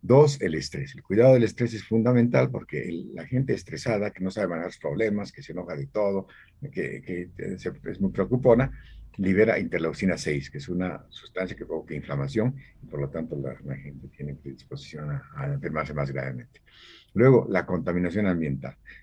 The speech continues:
El humo que libera la quema de la biomasa y el humo de los carros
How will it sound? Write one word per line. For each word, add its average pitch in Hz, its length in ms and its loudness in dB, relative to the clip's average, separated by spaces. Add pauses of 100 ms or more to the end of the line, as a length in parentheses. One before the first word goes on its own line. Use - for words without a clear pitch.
El 95 240 -2
humo 123 600 6
que 90 80 -2
libera 95 440 6
la 78 180 2
quema 104 240 2
de 82 80 2
la 71 80 2
biomasa 78 580 0
y 69 120 -4
el 71 120 -4
humo 92 200 4
de 78 80 0
los 71 160 -4
carros 90 440 0